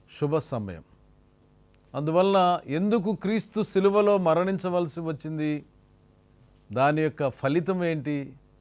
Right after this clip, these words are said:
భగవంతుని యొక్క సంకల్పం ఏమిటనేటువంటి విషయాలు కొద్దిగా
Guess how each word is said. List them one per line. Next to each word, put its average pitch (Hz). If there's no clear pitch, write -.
భగవంతుని 190
యొక్క 185
సంకల్పం 156
ఏమిటనేటువంటి 131
విషయాలు 147
కొద్దిగా 147